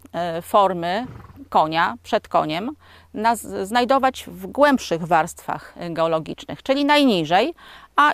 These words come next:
im wyżej, tym, e, późniejsze, mm, formy koniowatych. Tymczasem najstarsze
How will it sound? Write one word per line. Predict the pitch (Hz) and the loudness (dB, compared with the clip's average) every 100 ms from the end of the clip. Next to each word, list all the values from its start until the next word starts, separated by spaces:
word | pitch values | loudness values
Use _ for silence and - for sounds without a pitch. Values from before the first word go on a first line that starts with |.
| 320 | 2
im | 349 | 2
wyżej, | 269 226 190 220 262 277 | 4 4 6 2 2 -2
tym, | - 262 254 | -4 -2 -2
e, | - 190 185 185 - | -2 -2 0 -2 -2
późniejsze, | 277 226 190 180 - 160 165 165 _ - | -2 0 -2 -2 -4 -2 -2 -4 _ -16
mm, | 160 160 156 151 | -10 -8 -8 -8
formy | 160 185 170 156 143 - _ - | -4 -2 0 -2 -6 -8 _ -8
koniowatych. | 170 151 - - - - _ _ _ - - - | -6 -4 -6 -10 -14 -20 _ _ _ -20 -20 -6
Tymczasem | - 254 330 349 302 220 - | -2 0 2 2 0 -2 -2
najstarsze | 233 277 - 311 208 175 - 156 160 | -2 -2 0 2 2 2 -4 -4 -4